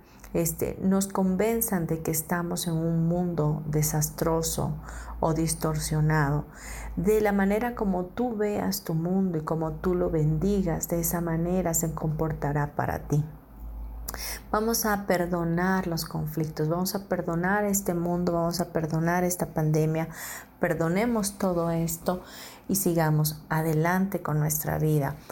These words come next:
fluyamos con la vida, bailemos al ritmo que está sucediendo las cosas y no abandonemos nuestra fe, no abandonemos...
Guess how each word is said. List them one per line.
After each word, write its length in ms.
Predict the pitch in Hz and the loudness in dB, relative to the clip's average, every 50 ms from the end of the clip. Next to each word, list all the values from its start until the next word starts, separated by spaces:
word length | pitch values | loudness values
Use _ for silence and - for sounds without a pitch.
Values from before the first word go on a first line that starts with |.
| - - | -18 -16
fluyamos 920 | - - - 196 180 170 175 160 170 190 190 185 185 190 185 180 170 165 - | -10 -4 0 2 2 2 2 2 2 2 2 4 2 2 2 0 0 -2 -4
con 200 | - - 160 156 | -4 -4 -2 0
la 140 | 156 151 147 | 2 2 2
vida, 400 | 147 160 160 160 156 151 147 151 - - - - - - - - | 0 0 0 0 0 0 -2 -4 -8 -12 -20 -20 -20 -20 -12 -4
bailemos 840 | - 175 185 180 180 180 185 196 202 214 220 214 214 202 202 196 202 | -2 0 2 2 2 2 2 4 4 2 2 2 0 0 0 0 0
al 340 | - - 170 165 165 165 165 | 0 0 0 0 0 0 0
ritmo 800 | 165 170 180 202 226 247 254 254 - 202 190 190 185 190 196 196 | 0 0 0 0 2 0 0 0 0 0 2 2 0 -2 -4 -4
que 120 | - - | -4 -2
está 580 | 156 156 - - - 185 180 180 180 180 - - - - | -2 -2 -2 -2 -2 0 0 0 0 -2 -4 -6 -8 -6
sucediendo 800 | 190 - - 196 - - 170 165 165 165 165 160 160 160 160 156 | -6 -4 -2 -2 0 0 2 2 2 2 2 0 0 0 0 0
las 220 | 156 151 156 156 | 0 0 0 -2
cosas 680 | - - - 165 160 160 156 156 - 156 156 - - - - - - - | -2 -2 -2 0 0 0 -2 -2 -2 -2 -2 -4 -4 -6 -8 -8 -2 0
y 280 | 247 285 330 339 349 339 - - - | 2 2 2 2 0 -4 -8 -4 2
no 240 | 196 190 214 240 277 | 2 4 4 4 4
abandonemos 1040 | 302 311 311 294 277 254 247 220 214 220 233 247 240 226 202 196 196 196 - - - | 2 2 2 2 2 2 0 0 0 0 0 0 0 0 0 0 0 0 -4 -4 -4
nuestra 400 | 180 170 170 165 165 - 165 156 | -2 -2 0 -2 -2 -2 -2 -4
fe, 320 | 156 156 - 160 151 147 151 - - - - - - - - - - - | -2 -2 0 0 2 2 0 -2 -8 -18 -16 -14 -14 -12 -14 -14 -6 -2
no 80 | - 240 | 0 2
abandonemos... 880 | 262 277 269 254 240 233 233 233 233 240 240 254 262 269 269 - - | 2 2 2 2 2 2 2 2 2 0 0 -2 -2 -2 -4 -4 -8